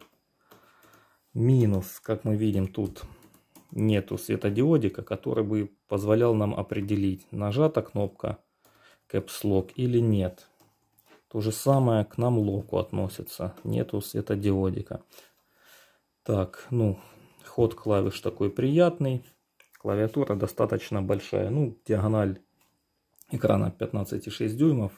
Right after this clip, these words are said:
На всех ноутбуках такая клавиатура большая. Подсветки клавиш, естественно, нету. Так, что ещё можно сказать?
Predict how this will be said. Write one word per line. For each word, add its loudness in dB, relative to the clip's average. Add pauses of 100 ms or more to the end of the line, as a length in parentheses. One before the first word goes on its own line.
(120)
На -6
всех -6
ноутбуках -4
такая -4
клавиатура -4
большая. -6 (480)
Подсветки 0
клавиш, -2
естественно, -6
нету. 0 (2000)
Так, 4 (220)
что -2
ещё -2
можно 0
сказать? -4